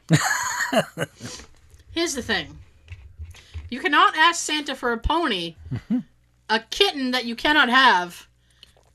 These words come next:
Speaker 2: and a puppy that you know he can't get you.
Speaker 1: And a pug.
Speaker 2: Why is the pony? I wanna know why the pony is acceptable. But then she goes on to
Speaker 1: <laughs>
Speaker 2: say, "I know you can't get me a kitten, and, uh, you probably can't get me a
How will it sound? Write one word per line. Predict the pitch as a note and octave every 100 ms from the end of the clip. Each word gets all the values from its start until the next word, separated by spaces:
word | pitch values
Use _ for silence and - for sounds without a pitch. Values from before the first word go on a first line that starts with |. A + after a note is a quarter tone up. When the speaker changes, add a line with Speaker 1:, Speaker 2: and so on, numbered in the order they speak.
| -
Speaker 2:
and | C4+
a | C4+
puppy | F4+ E4+ C4
that | A3+ G#3+
you | G#3+
know | A3
he | G3+
can't | G3 G#3+ F#3
get | G2 E2
you. | - - - _
Speaker 1:
And | -
a | G2+
pug. | - D#3+ A#2 _ _ _ _ - - - - _ _ _ _ _ - - - _ -
Speaker 2:
Why | D#4 A4 C5+
is | -
the | G4
pony? | - G#4 G#4+ F#4 D#4+
I | G4 A#4+ C5 A4
wanna | G4
know |
why | G4
the | G4 F4+
pony | F4+ G4+ F#4+
is | F#4
acceptable. | E4 - F#4 D#4 A#3+ G3 D#3 _ _ -
But | C4
then | C4 F4
she | F4 E4
goes | D#4+ D4+
on | D4+ D4
to | C#4
Speaker 1:
<laughs> | D4
Speaker 2:
say, | C#4+ C#4 C#4
"I | B3+
know | C4+ D#4
you | E4+
can't | E4 C#4
get | C4+ A#3+
me | A#3
a |
kitten, | A3+ C#4 A3 A3+
and, | G#3 G#3+
uh, | G#3
you | G#3
probably | G#3 A#3 D4 C#4
can't | A#3 A#3+ A#3
get | A#3
me | A3 G#3+
a | F#3